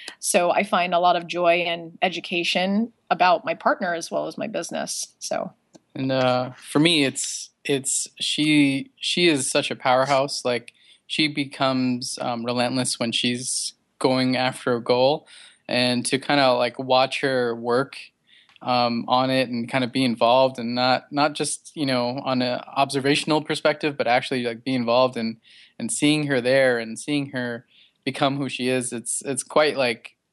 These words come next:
Speaker 2: it makes, it helps me fall in love with her over and over again. So it's pretty cool.
Speaker 1: Aw.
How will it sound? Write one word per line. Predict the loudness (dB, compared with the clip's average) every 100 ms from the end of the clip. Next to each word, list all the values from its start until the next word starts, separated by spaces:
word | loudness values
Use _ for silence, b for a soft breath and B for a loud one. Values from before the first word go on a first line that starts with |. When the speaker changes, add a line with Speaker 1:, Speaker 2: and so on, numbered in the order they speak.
| _ -10
Speaker 2:
it | -10 -8
makes, | -4 -4 -2
it | 0
helps | 0 0
me | -6
fall | 0 2
in | 2
love | -2
with | -4 -6
her | -4
over | -4 -4
and |
over | -4 -2
again. | -4 -6
So | -6 -6
it's | -6
pretty | -8
cool. | -6 -4 -4 -8 0
Speaker 1:
Aw. | 4 6 6 6 6 6 6